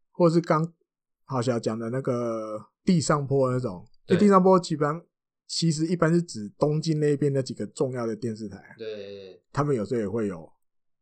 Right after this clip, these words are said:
Speaker 1: 直播，现在当然比较少。
Speaker 2: 嘿。
Speaker 1: 那除了这个是比较像全国性的之外，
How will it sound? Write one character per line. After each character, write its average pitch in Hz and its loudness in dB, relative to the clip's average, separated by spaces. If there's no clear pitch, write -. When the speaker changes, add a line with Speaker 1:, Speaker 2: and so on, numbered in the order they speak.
Speaker 1:
直 104 -12
播， 104 -8
现 135 -2
在 127 0
当 117 -2
然 107 -4
比 95 -10
较 104 -6
少。 - -14
Speaker 2:
嘿。 98 -12
Speaker 1:
那 104 -6
除 165 2
了 170 6
这 185 6
个 190 6
是 160 0
比 160 -8
较 139 2
像 165 2
全 139 0
国 156 2
性 165 -2
的 139 -2
之 135 -4
外， 120 -2